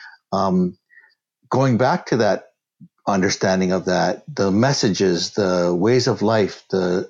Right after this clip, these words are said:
the values, the principles, the understandings of that,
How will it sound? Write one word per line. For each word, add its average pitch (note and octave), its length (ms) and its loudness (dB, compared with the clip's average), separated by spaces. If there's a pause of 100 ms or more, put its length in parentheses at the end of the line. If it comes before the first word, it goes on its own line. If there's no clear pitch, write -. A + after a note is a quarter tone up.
(140)
the F#2+ 120 -2
values, G#2+ 580 0
the - 80 -4
principles, F2 720 -2 (580)
the G2+ 160 -2
understandings A#2+ 600 0
of F#2+ 120 -2
that, F2 260 -2